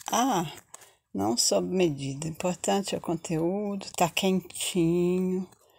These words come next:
Ó, feito agora. Olha,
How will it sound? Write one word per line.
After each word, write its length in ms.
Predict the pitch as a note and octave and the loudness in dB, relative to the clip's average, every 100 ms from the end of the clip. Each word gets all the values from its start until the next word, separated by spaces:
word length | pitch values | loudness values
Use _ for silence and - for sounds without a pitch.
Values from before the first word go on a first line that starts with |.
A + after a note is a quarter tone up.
| _ _ _ _ | _ _ _ _
Ó, 220 | - D3 | -2 -2
feito 540 | D3 - E3 D#3+ D#3+ D#3 | 0 0 0 -2 -2 -4
agora. 920 | C#3+ - D#3 F#3 F3 F#3 F3 F#3 G3 - _ _ _ _ _ _ _ _ _ _ _ _ _ _ _ _ | -4 -2 0 4 2 2 -2 -2 -4 -10 _ _ _ _ _ _ _ _ _ _ _ _ _ _ _ _
Olha, 380 | D3+ C#3 C#3+ | -6 -4 -8